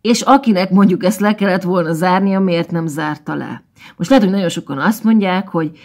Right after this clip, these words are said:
ezt mondjuk Istennek kellett volna lezárnia, ezt az egész rendszert, és annyira megerősíteni az itteni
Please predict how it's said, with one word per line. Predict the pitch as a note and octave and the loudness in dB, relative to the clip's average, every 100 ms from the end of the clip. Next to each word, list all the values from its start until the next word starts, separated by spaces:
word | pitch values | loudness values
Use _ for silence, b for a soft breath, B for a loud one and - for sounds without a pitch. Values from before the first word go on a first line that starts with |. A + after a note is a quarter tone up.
| B B | B B
ezt | G#3 B3 B3+ F3+ | 2 2 0 -2
mondjuk | F3 F#3 F#3+ F#3+ | 0 0 -2 -2
Istennek | G#3 F#3+ - D#3 D3 D#3 | -4 -4 -6 -6 -6 -8
kellett | - F3 D#3+ D#3+ | -4 -4 -4 -4
volna | D#3+ D#3 D3+ | -4 -4 -6
lezárnia, | C#3+ G3 G#3 A#3+ A#3+ A#3+ A#3+ B3+ C#4 - B B B B _ | -4 -4 0 0 2 0 0 -2 -6 -10 B B B B _
ezt | G#3 G3 | -6 -4
az | F3+ | 0
egész | A3+ F3 E3+ F3 | 0 0 -4 -4
rendszert, | F3 G3 A3 - A#3+ B3+ G3+ | -2 0 -2 -2 -2 -2 -6
és | F#3+ | -4
annyira | F3 A#3+ F#3 | 0 0 2
megerősíteni | F3+ F#3+ E3+ D#3+ E3+ F3 E3+ - D#3+ D#3+ F3+ A#3 B3+ _ b b b b b - | 0 -2 -2 -2 -4 -4 -8 -8 -8 -6 -2 -4 -4 _ b b b b b -6
az | F3+ | 0
itteni | A#3+ A#3 - F3 E3 D#3+ | 0 0 -2 0 0 -4